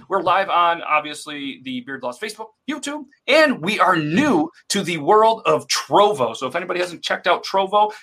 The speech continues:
head on over to Trovo. Here, I'm just gonna put a link in there and, and see if it works. You guys can go show some love over there. And, uh, if you haven't, it's a whole new community that is, uh, that is very interesting. So what's up, Trovo? It's kind of, uh,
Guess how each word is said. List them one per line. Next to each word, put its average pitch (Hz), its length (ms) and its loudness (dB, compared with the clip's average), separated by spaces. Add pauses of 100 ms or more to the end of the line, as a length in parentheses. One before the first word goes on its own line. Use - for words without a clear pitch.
(100)
head 359 140 2
on 392 160 4
over 269 160 2
to 156 80 0
Trovo. 196 600 0 (240)
Here, 127 120 0
I'm 190 80 0
just 247 120 -8
gonna 202 120 -6
put 180 120 -2
a 143 40 0
link 175 200 -4
in 120 100 -12
there 110 140 -14 (240)
and, 135 180 -14
and 143 140 -8
see 165 100 -2
if 170 100 0
it - 80 0
works. 190 300 -2 (240)
You 185 80 -10
guys 220 160 0
can 214 100 -6
go 214 120 4
show 214 200 0
some 214 180 -8
love 180 280 0
over 196 220 0
there. 233 440 0 (220)
And, 214 220 0
uh, 220 100 6
if 214 100 0
you 196 120 0
haven't, 226 240 2
it's 165 100 -4
a 165 60 2
whole 185 200 2
new 185 280 -2
community 202 680 -4 (300)
that 160 180 2
is, 180 240 -2
uh, 196 260 4
that 214 120 -4
is 208 80 -8
very 233 200 -4
interesting. - 520 -8
So 123 280 -2 (200)
what's - 240 2
up, 131 220 2 (220)
Trovo? 160 480 4
It's 170 120 -4
kind 208 260 0
of, 208 140 -6
uh, 214 200 4